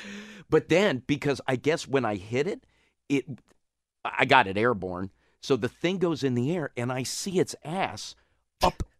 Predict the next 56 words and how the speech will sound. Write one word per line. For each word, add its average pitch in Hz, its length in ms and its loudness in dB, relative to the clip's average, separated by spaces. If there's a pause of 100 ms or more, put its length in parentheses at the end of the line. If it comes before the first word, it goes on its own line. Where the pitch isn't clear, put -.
(100)
in 170 160 2
front 165 340 0
of 147 240 0
the, 139 240 0
it 151 120 2
hits 165 240 2
the 170 100 2
right 139 200 2
side 131 180 0
of 117 40 -6
the 117 60 -2
car, 185 320 0
like, 113 160 -2
the 113 60 -4
right 131 220 -2
front 131 220 -4
side 135 180 -2
of 131 60 -6
the 110 80 -4
car. 330 320 -6 (480)
And 160 100 2
so 196 140 2
I 165 60 4
see - 200 -2
its - 220 2
ass 160 400 -4
is 151 180 -2
up 165 160 0
in 135 140 0
the 117 240 0
air, 339 220 -8 (440)
and 156 220 4
its - 180 -2
body 185 600 2 (240)
is, 156 300 -2
like, 131 240 2 (500)
come, 170 320 0 (340)
and 135 140 -2
I, 127 140 -8 (120)
uh, 156 380 4
if - 140 -2
I 147 80 -2
could 156 160 -2
have 127 80 -6
just 139 140 -6
slowed 139 180 0
down 127 140 0
a 123 40 -2
little 123 180 -2
bit 120 200 -2
more. 117 280 -4 (220)
So - 160 2
I 160 60 6
got 208 260 -2
its - 120 -6
hindquarters, 110 800 -4